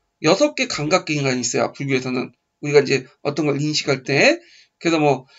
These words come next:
그 우리가 이제 오감 있죠. 오감에다 이제 오감의, 어, 유기적 통합인 육군, 그러니까, 어, 육-,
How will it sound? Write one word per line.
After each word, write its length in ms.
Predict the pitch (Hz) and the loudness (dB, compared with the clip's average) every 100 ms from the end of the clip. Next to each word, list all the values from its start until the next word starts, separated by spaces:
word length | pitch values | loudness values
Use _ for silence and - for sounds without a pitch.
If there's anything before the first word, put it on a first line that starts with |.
| _ | _
그 280 | - 151 143 143 | 0 4 4 2
우리가 220 | 160 170 | 4 4
이제 100 | 151 | 4
오감 400 | 131 151 180 208 | 4 4 6 6
있죠. 380 | 139 - 208 - | 4 2 2 2
오감에다 560 | - 139 170 156 143 160 | -4 -2 0 0 2 2
이제 180 | 147 110 | 2 -2
오감의, 480 | 127 139 170 165 156 - _ | -6 0 0 2 -2 -6 _
어, 120 | - 131 | -6 -4
유기적 380 | 147 165 165 151 | -4 -2 -2 -4
통합인 800 | - 233 - _ _ _ 226 254 _ - | -2 -2 -2 _ _ _ -6 -6 _ -10
육군, 480 | 170 - 185 135 - _ | -10 -6 -4 -4 -6 _
그러니까, 360 | - 117 139 - _ _ _ - | -10 -2 -2 -2 _ _ _ -4
어, 220 | 135 - | -2 -2
육-, 180 | 170 170 | -6 -8